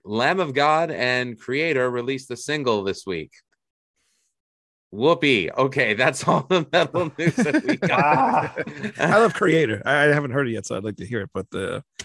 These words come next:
Speaker 3: Lamb of God, I really don't care about.
Speaker 1: I mean, were you a fan of the Lamb of God, Megadeth? Uh, that is news.
Speaker 3: What?
Speaker 1: That is news. I just
Speaker 3: What is that?
Speaker 1: remembered. Marty Friedman will be returning to Megadeth for one night only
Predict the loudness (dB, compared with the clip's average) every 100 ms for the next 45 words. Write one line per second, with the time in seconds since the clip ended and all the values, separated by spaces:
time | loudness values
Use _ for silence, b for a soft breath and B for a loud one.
0 | -14 -8 -8 -6 -10 -10 -12 -14 -16 -14
1 | -14 -16 -20 _ _ _ _ -4 -2 2
2 | 2 2 2 -2 -6 -6 -8 -8 -2 0
3 | 2 4 2 2 0 0 0 -2 0 0
4 | -2 -2 0 0 -2 -4 -4 -4 -4 -6
5 | -4 -2 -4 b b b b _ -4 2
6 | 4 4 2 -2 -2 -2 -2 -2 -8 -14
7 | -16 -18 _ _ _ _ _ -8 0 0
8 | 6 6 6 2 2 0 -2 0 -2 -2
9 | -4 -2 2 0 0 _ _ _ _ -20
10 | _ -6 0 2 2 0 -4 -4 -2 -2
11 | -4 -6 -8 -4 0 0 -2 -2 -4 -4
12 | -4 -4 -2 0 -2 -2 -6 -4 -2 -4
13 | -2 -2 0 -2 -2 -4 -4 -6 -10